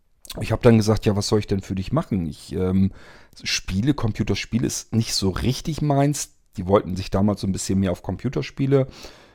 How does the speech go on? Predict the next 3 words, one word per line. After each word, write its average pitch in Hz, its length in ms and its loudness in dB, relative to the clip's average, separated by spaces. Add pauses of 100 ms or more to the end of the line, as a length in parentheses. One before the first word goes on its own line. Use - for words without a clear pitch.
(200)
ähm, 113 500 2
spezialisieren, 110 1000 2
hauptsächlich. 107 760 2